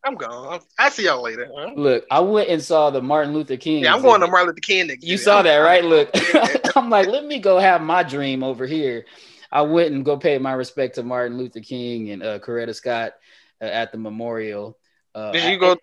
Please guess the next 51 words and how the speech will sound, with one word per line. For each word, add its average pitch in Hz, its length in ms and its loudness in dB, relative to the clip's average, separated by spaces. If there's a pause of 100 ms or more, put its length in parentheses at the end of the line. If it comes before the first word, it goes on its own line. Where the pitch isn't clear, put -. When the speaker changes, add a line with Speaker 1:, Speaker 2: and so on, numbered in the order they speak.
(140)
Speaker 1:
You 190 140 -2 (280)
took 175 160 0
the 151 80 0
whole 180 340 4
tour, 185 420 -2
like, 143 320 0
with 165 220 -2
a 151 60 -2
tour 180 280 -2
guide? 147 220 -2
You 147 80 -14
were 127 60 -18
just - 180 -20
walking 143 240 -14
around? 113 80 -16 (420)
Speaker 2:
No, 127 140 -8
I 139 100 0
just 151 220 -8
walked 123 380 -4
it. 117 220 -8
Um, 110 280 -8
I 147 80 -2
had 202 240 0
done 156 200 0
it 123 220 -6
before, 117 680 -8 (480)
I 117 40 -14
think 127 180 -12
when 117 120 -10
I 110 80 -6
was 101 120 -12
seventeen 101 580 -12
or 85 60 -16
eighteen, 98 500 -16
but 98 100 -14
that 110 180 -8
was, 104 160 -14
like, 95 280 -14 (400)
a 98 80 -12
long 123 320 -6
time 107 280 -10
ago. 92 220 -14
I 101 140 -12
ain't 104 100 -16
gonna 98 160 -18
date 113 140 -8
Speaker 1:
Yeah. 107 60 -12
Speaker 2:
myself. 90 440 -14 (460)
Um, 104 560 -8 (120)
but 127 200 -6
yeah 123 380 -4